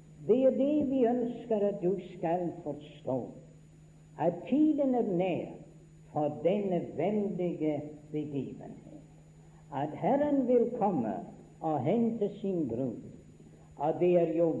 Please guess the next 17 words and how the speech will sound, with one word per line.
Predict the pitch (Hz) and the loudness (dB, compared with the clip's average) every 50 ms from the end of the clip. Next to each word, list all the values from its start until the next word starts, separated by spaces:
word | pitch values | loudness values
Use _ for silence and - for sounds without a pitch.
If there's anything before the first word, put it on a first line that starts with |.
| - | -2
bare | - 160 208 262 285 285 277 262 262 262 254 247 233 - - - - - - - - - | -2 -2 -2 0 -2 -2 -2 -2 -2 -2 -2 -2 -4 -4 -8 -12 -16 -20 -20 -20 -6 -2
en | 190 190 190 185 | 0 2 2 2
eneste | 196 190 - 202 214 247 254 254 247 233 226 220 214 208 196 - - - - - - 175 | 0 0 2 4 4 6 6 4 4 2 2 2 0 0 0 -2 -6 -14 -16 0 0 2
måte | 165 156 143 139 123 110 - - - - - - - - - - - - - - - | 2 4 2 2 0 0 -4 -8 -12 -14 -16 -20 -20 -20 -20 -20 -20 -20 -20 -10 -2
at | 139 156 156 135 113 | -2 0 0 -2 2
være | 113 147 190 220 226 226 226 208 175 | 2 4 4 4 4 4 2 2 4
rede, | 175 185 165 143 110 101 - - - - - - - - - - - | 4 4 4 2 0 -2 -8 -10 -14 -16 -18 -18 -20 -18 -16 -8 -4
og | 147 143 139 113 - - | -2 -2 -2 -2 0 2
det | 165 202 220 220 220 202 | 2 4 4 4 2 2
er | 190 202 214 175 117 - - - - - - - - - - - - - - - | 2 2 2 0 0 -4 -8 -10 -16 -18 -20 -20 -20 -20 -20 -20 -20 -20 -8 -4
at | 131 139 139 - - - | -4 -4 -4 -6 -6 -2
ta | 170 175 185 180 170 170 | -2 0 0 0 0 0
imot | 165 156 160 190 214 190 160 - - - | 2 2 2 2 2 0 0 -2 -4 -4
den | 160 147 147 143 | -2 -2 -2 -2
Herre | 120 123 160 170 156 156 156 139 | -2 0 0 2 2 0 0 0
Jesus | 143 175 202 196 185 202 - - - 165 147 - - - - - | 2 2 2 2 0 -2 -8 -6 -4 -4 -6 -6 -10 -16 -12 -4
Kristus | 190 262 285 - - - - 151 147 127 123 | -4 -2 -2 -4 -6 -10 -6 -4 -4 -4 -4